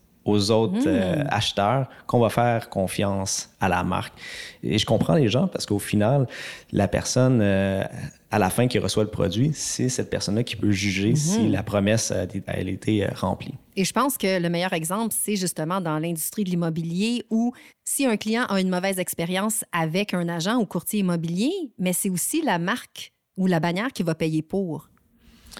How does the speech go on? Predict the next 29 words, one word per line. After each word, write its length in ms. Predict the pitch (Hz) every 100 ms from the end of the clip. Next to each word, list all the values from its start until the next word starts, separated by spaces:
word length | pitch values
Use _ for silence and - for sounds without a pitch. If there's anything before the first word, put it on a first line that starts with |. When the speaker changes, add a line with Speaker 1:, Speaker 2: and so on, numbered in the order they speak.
| - - -
Speaker 1:
Oui, 200 | 110 113
totalement. 640 | 104 101 101 104 117 113 - - - -
Et, 320 | 110 113 110
euh, 240 | 95 98 101
les 180 | 101
gens 360 | 95 107 117 120
vont 240 | 104 101
en 80 | 101
parler 360 | 95 90 113 135
maintenant, 400 | 101 92 110 120
c'est 160 | -
que 120 | 101 95
le 100 | 92
bouche 240 | 110 -
à 60 | 98 92
oreille 440 | 92 110 120 113 -
est 280 | 95 98 95
multiplié 600 | 98 98 - - 98 113
par 320 | - 98 98
le 100 | 98
numérique. 500 | 98 95 90 92 -
Donc, 160 | 90 -
on 120 | 90
est 80 | 90
capable, 600 | 95 92 98 98 104 95
euh, 160 | 92
de 80 | 95
vraiment 360 | 92 92 98 107
de, 260 | 92 92